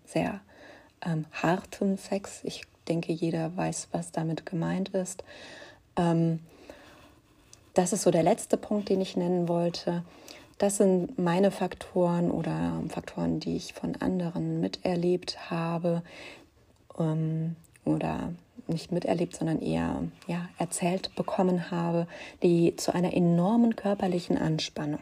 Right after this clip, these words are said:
führen. Was kann hier die Lösung sein? Zum einen ist es wichtig, seinem Partner zu kommunizieren:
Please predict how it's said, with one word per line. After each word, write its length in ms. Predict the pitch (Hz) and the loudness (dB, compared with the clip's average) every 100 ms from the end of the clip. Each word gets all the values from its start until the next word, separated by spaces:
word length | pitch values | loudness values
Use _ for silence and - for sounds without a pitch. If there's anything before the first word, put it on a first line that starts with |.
| - | -10
führen. 500 | - - 180 170 175 - - _ _ _ _ _ _ _ _ - - - - - _ _ _ _ _ _ _ - - _ _ - - _ _ _ _ _ | -16 -12 -6 -6 -6 -12 -20 _ _ _ _ _ _ _ _ -20 -20 -20 -20 -20 _ _ _ _ _ _ _ -18 -18 _ _ -20 -20 _ _ _ _ _
Was 180 | - 247 | -4 -4
kann 200 | - 233 | 0 0
hier 200 | 214 220 | 2 2
die 100 | 202 | 4
Lösung 540 | 170 180 202 170 165 - | 4 4 2 0 -4 -4
sein? 520 | 175 170 - 180 190 _ _ _ _ _ _ _ - - - - - - _ _ _ _ _ _ | -4 -4 -4 -6 -10 _ _ _ _ _ _ _ -20 -20 -20 -20 -20 -20 _ _ _ _ _ _
Zum 300 | - 202 202 | -2 0 0
einen 560 | 190 196 220 247 262 269 - _ _ _ _ | 2 4 6 8 6 4 -8 _ _ _ _
ist 180 | 185 196 | 2 4
es 180 | 190 - | -2 4
wichtig, 380 | 202 202 208 - | 4 4 0 2
seinem 260 | 170 175 | 0 0
Partner 480 | - 185 180 180 175 | -2 -2 -2 -2 -2
zu 160 | - 175 | -4 -4
kommunizieren: 1120 | - 170 165 170 - - 196 196 196 202 | 0 0 2 0 -4 -4 0 2 2 0